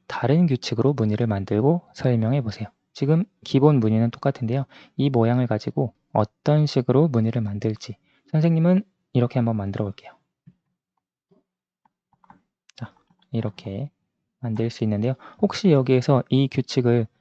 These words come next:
찾을 수 있는 친구는 영상을 잠깐 정지해 보시고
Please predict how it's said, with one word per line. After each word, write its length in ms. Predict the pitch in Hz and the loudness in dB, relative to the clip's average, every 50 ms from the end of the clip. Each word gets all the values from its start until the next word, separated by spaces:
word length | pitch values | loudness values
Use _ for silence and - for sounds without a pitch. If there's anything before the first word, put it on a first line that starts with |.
| _ _ | _ _
찾을 260 | - - 151 151 151 | -4 -2 2 2 2
수 140 | 143 - 131 | 2 2 0
있는 180 | 120 117 117 117 | 2 2 2 0
친구는 420 | - - 139 127 135 160 151 110 - _ _ | 0 0 0 2 2 2 2 0 -2 _ _
영상을 400 | 123 120 117 117 110 120 120 120 110 | -2 0 0 2 2 2 2 2 2
잠깐 340 | 113 110 110 - 117 110 | 0 -2 0 0 0 -2
정지해 420 | 110 - 117 117 117 110 - 117 110 | -2 -2 -2 -2 -2 0 0 -2 0
보시고 500 | 110 110 - - - - 170 190 214 | 0 -4 -4 -6 -2 2 2 2 2